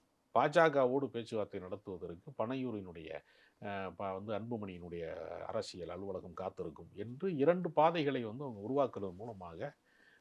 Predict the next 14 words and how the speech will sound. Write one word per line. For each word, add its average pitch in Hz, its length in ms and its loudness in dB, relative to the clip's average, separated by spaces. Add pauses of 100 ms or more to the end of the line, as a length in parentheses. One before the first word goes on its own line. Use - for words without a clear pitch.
(140)
பேர 214 320 12
வலிமையை 156 640 8 (120)
கூட்டுவதற்கு 113 720 4 (880)
ஒரு 170 180 2
முயற்சியாகத்தான் 180 800 12
இதை 127 180 6
பார்க்கிறேன். 101 480 -2
"நீர் 143 200 4
அடித்து 147 340 2
நீர் 127 180 0
விலகாது" 117 380 4
என்று 104 160 -6
சொல்வதை 95 440 -8
போல 92 160 -2